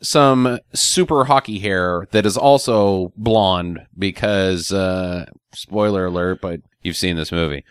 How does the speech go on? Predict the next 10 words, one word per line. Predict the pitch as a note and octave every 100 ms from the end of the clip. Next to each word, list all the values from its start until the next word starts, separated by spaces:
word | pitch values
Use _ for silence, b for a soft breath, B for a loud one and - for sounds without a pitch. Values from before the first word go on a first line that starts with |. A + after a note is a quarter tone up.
| _
Uh, | - G2 F#2+ F#2 F#2 F2+ F2 - _
he's | - A2+ G#2+ G#2+
one | A#2 A2
of | F#2 F2
the | F#2
Islanders. | F#2 G2 G#2 G2+ F#2+ F2 E2 D#2+ D2 C#2+ - -
He, | F#2+ F2+ F2
he's | F#2+ F2+ E2+ -
descendant | - G2+ A#2 - D3+ D3+ B2+
of | C3+ A#2 G#2+ F#2